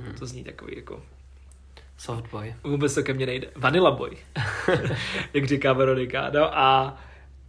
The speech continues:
Speaker 1: eh, já jsem musel, věděl jsem, že se musím učit. Víš, to, to je takový to nejhorší, že máš nějaký jako životní problém, ale musíš se kurva učit.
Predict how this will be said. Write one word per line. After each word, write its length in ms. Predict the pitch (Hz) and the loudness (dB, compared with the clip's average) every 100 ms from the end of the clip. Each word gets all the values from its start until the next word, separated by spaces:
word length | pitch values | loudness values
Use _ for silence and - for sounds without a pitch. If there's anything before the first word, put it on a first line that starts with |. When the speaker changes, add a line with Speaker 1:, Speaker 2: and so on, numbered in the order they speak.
| - - | -18 -4
Speaker 1:
eh, 40 | 156 151 151 147 156 | 2 4 4 2 4
já 260 | 151 147 | 6 6
jsem 500 | 147 180 165 165 170 - - - - - - - - - - - - - | 6 8 8 8 2 -4 -16 -20 -20 -20 -20 -20 -20 -20 -20 -20 -20 -4
musel, 240 | 175 160 190 | 2 6 6
věděl 260 | 170 170 180 | 8 8 8
jsem, 120 | 175 | 4
že 100 | 170 | 2
se 100 | 175 | 2
musím 380 | 165 - 165 160 | 2 2 2 0
učit. 420 | 147 - - - - - | 0 -2 -6 -12 -16 4
Víš, 220 | 160 175 | 4 6
to, 120 | 185 | 4
to 80 | 175 | 4
je 40 | 170 175 | 6 6
takový 120 | 175 175 | 6 4
to 80 | |
nejhorší, 400 | 185 165 180 - | 2 2 0 0
že 140 | 143 147 - - - | 2 2 0 -8 2
máš 240 | 180 175 | 4 4
nějaký 220 | 190 180 | 2 2
jako 180 | 190 190 | 2 2
životní 300 | 175 175 190 | 2 2 2
problém, 220 | 175 147 | 2 2
ale 100 | 143 | 2
musíš 400 | 156 170 175 208 | 2 4 2 2
se 100 | - | 0
kurva 340 | 185 - 170 180 | 0 0 2 2
učit. 420 | 160 - - - | 0 -4 -8 -12